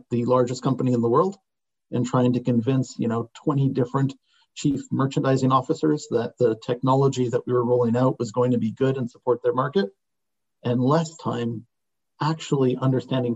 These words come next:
customers and solving real problems. It had been six months since my last, like, real U X review for a solution that we were putting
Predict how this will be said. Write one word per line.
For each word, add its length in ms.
customers 440
and 120
solving 400
real 220
problems. 400
It 60
had 180
been 120
six 260
months 220
since 180
my 120
last, 260
like, 120
real 320
U 160
X 20
review 340
for 220
a 20
solution 360
that 120
we 80
were 160
putting 200